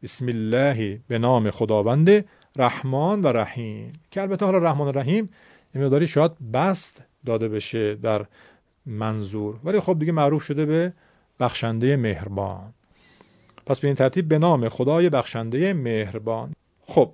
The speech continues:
این قضیه بسم الله رو می‌دونید دیگه. ما اگر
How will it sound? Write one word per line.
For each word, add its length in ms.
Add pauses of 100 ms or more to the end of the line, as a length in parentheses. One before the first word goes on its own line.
این 260
قضیه 180
بسم 240
الله 300
رو 320 (440)
می‌دونید 340
دیگه. 400 (240)
ما 200
اگر 440